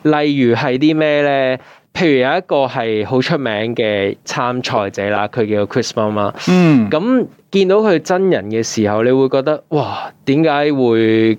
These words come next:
Speaker 1: 可以見到㗎？」因為喺後台其實各自做自己嘢，因為佢後邊呢，後台有一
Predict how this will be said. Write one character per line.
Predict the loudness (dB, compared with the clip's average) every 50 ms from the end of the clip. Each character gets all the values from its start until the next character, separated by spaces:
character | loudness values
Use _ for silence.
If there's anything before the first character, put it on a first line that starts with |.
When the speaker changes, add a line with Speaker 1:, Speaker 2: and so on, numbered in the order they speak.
| -4 -6 -6
Speaker 1:
可 | -2 0 0 2
以 | 2 2 2 0
見 | 0 -2 -2 -2 -2
到 | -2 0 0
㗎？」 | 0 0 0 0 0 -2 0
因 | 0 2
為 | 2 2 2 0 -2 -4 -10 -20 -20 _ _ _ _ -6
喺 | -2 -2 0
後 | 0 2 2 2 0 0
台 | 0 -2 -2 -2
其 | 0 -2 -2
實 | -2 -2 -4 -4 -4 -4
各 | -2 -2 -2
自 | -4 -2 0 2 2 2
做 | 2 2 2 2 4 4 4 4 2 2 0
自 | 0 -2 -2 0
己 | 0 2 2 2
嘢， | 2 2 2
因 | 2
為 | 2 2
佢 | 0 -2 -4
後 | -2 -2 -2 -2 -2 -2
邊 | -2 -2 -2 -2 0
呢， | 0 0 0 0 -2
後 | -2 -2 -4 -4 -4
台 | -4 -4 -4 -2 0
有 | 0 0 0 0 -2
一 | -4